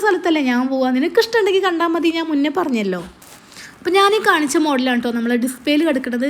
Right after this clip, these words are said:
ഇത് നമുക്ക് കളേഴ്സ് എല്ലാം ഒരേപോലെയാണ് വന്നിട്ട്, നല്ല സോഫ്റ്റ് കോട്ടണിലാണ് ട്ടോ ഇതൊക്കെ വന്നിട്ടുള്ളത്.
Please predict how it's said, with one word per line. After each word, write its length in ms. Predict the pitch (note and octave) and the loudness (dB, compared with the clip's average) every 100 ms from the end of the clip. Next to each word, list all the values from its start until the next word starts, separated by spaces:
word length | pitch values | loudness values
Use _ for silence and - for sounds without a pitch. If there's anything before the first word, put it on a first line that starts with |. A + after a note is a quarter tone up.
| C#4 | -2
ഇത് 100 | B3+ D4+ | -4 -4
നമുക്ക് 200 | D4+ E4+ D#4+ | -4 -2 0
കളേഴ്സ് 360 | C#4 C#4+ D4+ E4 | 0 0 0 0
എല്ലാം 240 | D#4+ E4+ D4+ | 2 2 2
ഒരേപോലെയാണ് 540 | C4+ D4 C#4+ C4 B3+ | 2 2 0 0 -2
വന്നിട്ട്, 220 | B3+ A#3+ B3 | -2 -4 -4
നല്ല 140 | B3 C4+ | -4 -4
സോഫ്റ്റ് 400 | D4 C#4+ E4 F4 D#4+ | -2 -2 -2 0 0
കോട്ടണിലാണ് 380 | B3+ A#3+ B3 A3+ | -2 -2 -4 -2
ട്ടോ 60 | |
ഇതൊക്കെ 180 | A#3+ A#3+ A#3+ | -4 -4 -4
വന്നിട്ടുള്ളത്. 480 | A#3 A3+ A#3+ A3+ | -4 -4 -4 -4